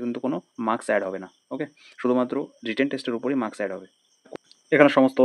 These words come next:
অ্যাপ্লিকেশনের প্রসেস দেওয়া আছে, কীভাবে কী করতে হবে, সমস্ত ডিটেলস এখানে দেওয়া আছে, তোমরা এই ডিটেলসগুলো একটু দেখে নিও। তাছাড়া আমি এই অফিসিয়াল নোটিফিকেশনের পিডিএফটা Telegram চ্যানেলে প্রোভাইড করে দেবো, তোমরা সেখান থেকে গিয়েও ডাউনলোড করে ভালোভাবে দেখে নিতে পারবে। এরকম একটা অ্যাপ্লিকেশন ফরম্যাট কম্পিউটারে বানাতে হবে, তারপর সেটা প্রিন্ট আউট করে ফিল আপ করে রেজিস্টার পোস্ট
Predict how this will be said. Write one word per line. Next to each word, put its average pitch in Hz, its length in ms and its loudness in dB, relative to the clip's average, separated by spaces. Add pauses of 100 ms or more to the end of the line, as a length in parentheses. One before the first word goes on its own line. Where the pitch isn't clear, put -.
(120)
অ্যাপ্লিকেশনের 123 500 0
প্রসেস - 320 0
দেওয়া 117 220 8
আছে, - 140 -8 (360)
কীভাবে 123 220 6
কী 120 140 -2
করতে 117 180 0
হবে, 160 180 0
সমস্ত 165 200 4 (120)
ডিটেলস 131 300 2
এখানে 110 200 0
দেওয়া 101 120 0
আছে, 104 140 -6
তোমরা 120 160 0
এই 117 80 -2
ডিটেলসগুলো 117 340 -2
একটু - 160 -12
দেখে 117 160 -4
নিও। 156 140 -2
তাছাড়া 127 260 0
আমি 120 80 -2 (100)
এই 113 60 0 (100)
অফিসিয়াল 120 320 -2
নোটিফিকেশনের 117 480 -8
পিডিএফটা 117 380 -2
Telegram 107 320 0
চ্যানেলে 104 240 0 (160)
প্রোভাইড 104 300 -2
করে 117 140 2
দেবো, 156 120 -4 (420)
তোমরা 139 200 4
সেখান 127 200 2
থেকে 139 180 4
গিয়েও 135 180 2 (480)
ডাউনলোড 120 300 4
করে 147 100 2 (120)
ভালোভাবে 143 340 4
দেখে 107 160 -4
নিতে 98 160 -4
পারবে। 95 160 -8 (140)
এরকম 120 240 6
একটা 123 140 0
অ্যাপ্লিকেশন 123 380 0
ফরম্যাট 131 260 2
কম্পিউটারে 113 380 4
বানাতে 104 240 0
হবে, 127 120 -2 (140)
তারপর 107 340 0 (220)
সেটা 110 220 -4
প্রিন্ট 104 180 -4
আউট 110 160 0
করে 127 180 -2
ফিল 107 180 -8
আপ - 140 -12
করে 143 120 2 (440)
রেজিস্টার 117 300 6
পোস্ট - 140 -18